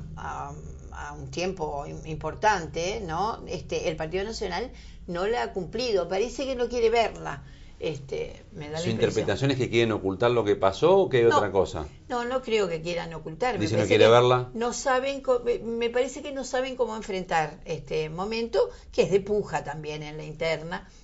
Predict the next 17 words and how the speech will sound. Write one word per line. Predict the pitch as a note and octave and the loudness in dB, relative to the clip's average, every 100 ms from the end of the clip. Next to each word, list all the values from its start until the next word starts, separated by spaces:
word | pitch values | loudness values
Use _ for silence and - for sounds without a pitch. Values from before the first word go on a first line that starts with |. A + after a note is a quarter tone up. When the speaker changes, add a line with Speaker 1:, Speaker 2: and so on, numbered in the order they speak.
| - | -14
Speaker 1:
No | - | -12
sé, | - E3+ | -6 -6
estarán | - - D3+ D#3+ | -6 -8 -6 -4
viendo | F3 E3+ E3+ E3 | -2 -2 -2 -4
cómo | D#3 D#3+ D#3+ | -4 -6 -6
canalizarlo | D#3 D#3 D3+ - D#3+ D#3+ | -6 -6 -8 -8 -6 -6
de | D#3 | -8
la | D#3+ | -8
mejor | D#3+ D#3+ D#3+ | -10 -10 -10
manera. | D#3 D#3 - | -10 -12 -10
Speaker 2:
¿La | - F#2+ G2 | -2 2 2
derrota | G2 B2 C3 | 4 2 4
la | A#2 | 2
explican | - A#2 A2+ G#2+ | 0 -4 -4 -2
Delgado | G2 F#2+ G2+ G#2+ | 0 2 4 4
y | F#2+ | 2
Ripoll, | F2 D#2 B2+ D#3 | 0 2 2 2